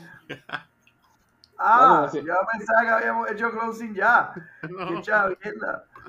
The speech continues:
Speaker 1: Mano, está al garete.
Speaker 2: Diablo, me,
Speaker 1: Está bien,
Speaker 2: joder,
Speaker 1: pues,
Speaker 2: Alberto.
Speaker 1: ya, esto,
Speaker 3: Yo
Speaker 1: esto,
Speaker 3: estaba
Speaker 1: esto,
Speaker 3: como
Speaker 2: Usted
Speaker 3: que
Speaker 2: sigue
Speaker 1: esto,
Speaker 2: hablando,
Speaker 1: esto,
Speaker 2: usted sigue hablando ahí pensando que ya habíamos terminado y
Speaker 1: Yo,
Speaker 2: todo
Speaker 3: Pero
Speaker 2: eso.
Speaker 3: están
Speaker 1: claro,
Speaker 3: hablando
Speaker 1: yo,
Speaker 3: bien como que
Speaker 1: yo estoy multitasking,
Speaker 3: <laughs> bien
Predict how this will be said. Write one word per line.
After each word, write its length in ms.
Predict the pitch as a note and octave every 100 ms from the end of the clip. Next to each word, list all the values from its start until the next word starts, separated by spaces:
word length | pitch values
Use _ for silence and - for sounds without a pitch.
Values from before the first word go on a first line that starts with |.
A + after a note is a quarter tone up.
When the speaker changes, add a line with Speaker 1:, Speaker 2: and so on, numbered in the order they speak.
| -
Speaker 1:
Mano, 340 | C#3 C#3+ G#3 A#3
está 180 | F3 E3
al 100 | D#3+
garete. 760 | E3+ E3+ F#3+ G#3+ G#3+ G3+ - _ _ _ _ -
Speaker 2:
Diablo, 840 | C3+ C3+ B2+ B2+ B2+ B2 B2+ D#3
me, 100 | C3+
Speaker 1:
Está 80 | D3 C#3+
bien, 80 | C#3+ - - _ _ _ _ _ _ _ _ -
Speaker 2:
joder, 460 | G3+ A3 D3+ C3+ C#3
Speaker 1:
pues, 120 | A#2+ A#2+
Speaker 2:
Alberto. 60 | F#3
Speaker 1:
ya, 160 | - C#3+
esto, 120 | D3 F3+
Speaker 3:
Yo 80 | F#3
Speaker 1:
esto, 180 | D3+
Speaker 3:
estaba 300 | D#3+ E3+ E3+
Speaker 1:
esto, 120 | F3 F#3
Speaker 3:
como 120 | F#3
Speaker 2:
Usted 100 | F3+ G3+
Speaker 3:
que 60 |
Speaker 2:
sigue 140 | A#3 A3
Speaker 1:
esto, 100 | A3 G#3+
Speaker 2:
hablando, 420 | G3+ G#3 E3+ G3+
Speaker 1:
esto, 60 | F#3 G#3
Speaker 2:
usted 120 | G#3
sigue 120 | G#3+
hablando 440 | G#3 G3+ G3+ G#3 G3
ahí 160 | F#3+
pensando 460 | G3+ G3+ G3+ F#3 F#3+
que 100 | G3
ya 80 | F#3+
habíamos 340 | F#3 F3+ F#3
terminado 760 | F3+ F3+ F3+ E3+ E3 F3+ F3+ F3
y 40 | E3+
Speaker 1:
Yo, 60 | E3+
Speaker 2:
todo 20 | D#3
Speaker 3:
Pero 60 |
Speaker 2:
eso. 100 | D#3
Speaker 3:
están 140 | D#3 E3
Speaker 1:
claro, 220 | D3+ D#3
Speaker 3:
hablando 440 | D#3 D#3+ D#3+ E3
Speaker 1:
yo, 80 | D#3+
Speaker 3:
bien 260 | C#3+ C#3 C3+
como 300 | - D3+ C#3+
que 320 | C#3 C3 A#2+ A2+ _ _ _ _ _
Speaker 1:
yo 120 | D#3 D3
estoy 220 | D3 D#3+
multitasking, 880 | F3 F3 F#3+ D#3 D#3 - G3+ D3 C3 C#3+
Speaker 3:
<laughs> 120 | -
bien 160 | E3+